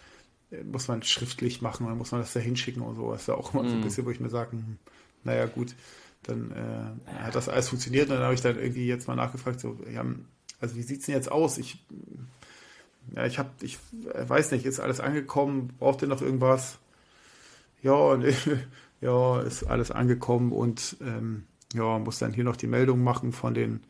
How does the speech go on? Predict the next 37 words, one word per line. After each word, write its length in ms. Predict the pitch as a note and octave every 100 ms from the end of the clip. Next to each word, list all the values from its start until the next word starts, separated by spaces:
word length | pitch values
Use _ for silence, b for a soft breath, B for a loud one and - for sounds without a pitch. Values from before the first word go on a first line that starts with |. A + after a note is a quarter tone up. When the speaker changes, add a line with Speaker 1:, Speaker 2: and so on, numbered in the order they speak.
| B B B B B B B B _
Speaker 1:
von 180 | - B2
den 140 | A#2+
Schützen, 480 | - D3 C#3 - C#3
quasi 240 | C3 B2
von 160 | B2 A#2+
den 140 | A#2
Teammitgliedern, 1080 | - D3 C#3+ B2+ C3+ C3 C3+ C3 B2 A#2 B2 -
ja, 200 | A2+ A2+
da 60 | A2
Speaker 2:
Mhm. 40 |
Speaker 1:
kriegst 260 | A#2 A#2+ -
du 60 |
ein 80 | A2+
paar 240 | - A#2
Tage 240 | - A#2 A2+
später, 380 | - B2 A#2+ A#2
kriegst 240 | - -
du 100 | A#2+
so 80 | A2
ein 120 | A2+
Schreiben, 440 | A2+ - A#2+ C3+ B2+
wo 80 | A#2+
dann 160 | B2
steht, 180 | B2 B2
"Ja, 100 | A2+
du 80 | A2
musst 200 | A#2+ B2
doch 60 | -
die 140 | -
Teammitglieder 640 | B2 D3+ D3 C3+ C3+ C3+ C3
melden", 500 | C3 C3 B2+ B2 A2+
wo 80 | A#2+
du 60 |
dir 100 | A#2
sagst, 300 | A2 A#2 -
so, 180 | B2+ A#2+
"Ja, 280 | G#1+ G1+